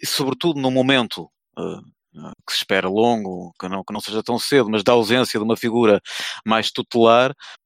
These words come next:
pode acontecer a qualquer momento. Eu estou convencido que as eleições têm que se, têm que se realizar, vão se realizar, têm que se realizar. Acho que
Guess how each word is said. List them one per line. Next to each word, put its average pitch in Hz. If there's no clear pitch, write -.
pode 101
acontecer 107
a 92
qualquer 95
momento. 78
Eu 110
estou -
convencido 127
que 101
as 92
eleições 107
têm 95
que -
se, -
têm 107
que -
se -
realizar, 98
vão 104
se -
realizar, 98
têm 110
que -
se -
realizar. 107
Acho 127
que 117